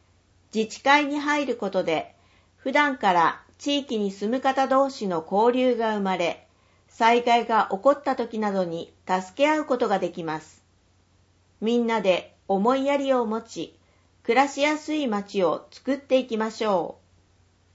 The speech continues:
う。まちづくり活動に参加しましょう。ふれあい、親睦活動、夏祭り、スポーツ大会など。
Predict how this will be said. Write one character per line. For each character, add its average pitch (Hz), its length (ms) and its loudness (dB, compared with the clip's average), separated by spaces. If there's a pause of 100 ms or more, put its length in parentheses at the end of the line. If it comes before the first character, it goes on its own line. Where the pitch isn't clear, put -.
(160)
う。 - 20 -12
ま 208 100 4
ち 269 120 -2
づ 294 180 -2
く 294 100 -2
り 294 140 -2
活 294 300 -2
動 190 240 4
に 151 320 -4
参 226 300 2
加 269 120 2
し 262 140 -4
ま 254 160 0
し 254 120 -2
ょ - 320 0
う。 - 40 -20 (1300)
ふ 233 140 0
れ 220 220 4
あ 202 120 8
い、 190 180 -4 (760)
親 285 340 -2
睦 294 240 0
活 277 320 -2
動、 151 400 0 (840)
夏 226 300 0
祭 285 360 -2
り、 165 280 -6 (140)
ス - 160 -20
ポ 285 200 4
ー 285 40 -2
ツ - 140 -16
大 285 220 0
会 170 280 0
な 170 160 -6
ど。 131 280 -4